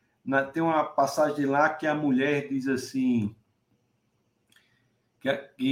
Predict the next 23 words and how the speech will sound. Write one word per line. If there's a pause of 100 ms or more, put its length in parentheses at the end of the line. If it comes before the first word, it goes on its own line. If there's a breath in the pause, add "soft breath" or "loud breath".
(800)
que,
que
uma
mulher
joga
perfume
nos
pés
de
Jesus,
né?
Limpa
ali
com
os
cabelos,
ela
diz,
sua,
Jesus
diz,
"Sua
fé